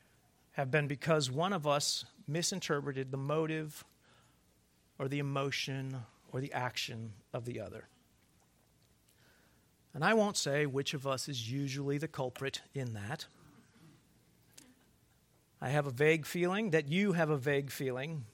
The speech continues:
of who that is. But again, I, I recognize it's not the point of the passage, but it is the point of Scripture that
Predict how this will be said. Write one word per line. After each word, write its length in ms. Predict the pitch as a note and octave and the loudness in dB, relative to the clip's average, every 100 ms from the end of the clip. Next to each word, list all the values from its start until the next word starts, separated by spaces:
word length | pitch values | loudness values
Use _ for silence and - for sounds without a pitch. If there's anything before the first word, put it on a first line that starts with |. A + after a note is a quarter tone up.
| - - - - - _ - - | -20 -20 -20 -20 -20 _ -20 -12
of 120 | C#3+ | -8
who 160 | C3+ D3 | -2 0
that 240 | C#3+ C#3+ | 2 2
is. 340 | A#2 A#2+ C#3 - - - - - - _ _ _ _ _ _ _ - _ _ _ _ _ _ _ _ _ _ - - - - F#3+ | -2 -2 -4 -4 -10 -20 -20 -20 -20 _ _ _ _ _ _ _ -20 _ _ _ _ _ _ _ _ _ _ -12 -12 -16 -4 2
But 80 | |
again, 260 | A3+ G3+ G3+ | 12 12 12
I, 120 | D#3+ F3+ | 6 4
I 60 | F3 | 6
recognize 520 | A3 G#3+ F#3+ D#3+ E3 | 8 8 6 4 6
it's 120 | E3 | 4
not 160 | G#3 G#3+ | 4 2
the 60 | F#3 | 2
point 240 | G#3 G#3+ | 2 2
of 120 | G3+ | 0
the 60 | A3 | -2
passage, 760 | - F#3+ E3 - D3 D3 - - - _ _ _ _ _ _ _ _ _ | 4 8 8 6 -2 -2 -4 -6 -18 _ _ _ _ _ _ _ _ _
but 140 | E3+ E3 | 2 6
it 100 | G#3+ | 6
is 180 | A#3+ F#3+ | 6 4
the 60 | |
point 340 | - E3+ D3 D3 | 0 0 2 2
of 80 | - | 0
Scripture 540 | - G3+ - C3+ B2+ | 2 0 0 -4 0
that 220 | D3 D#3+ | 0 0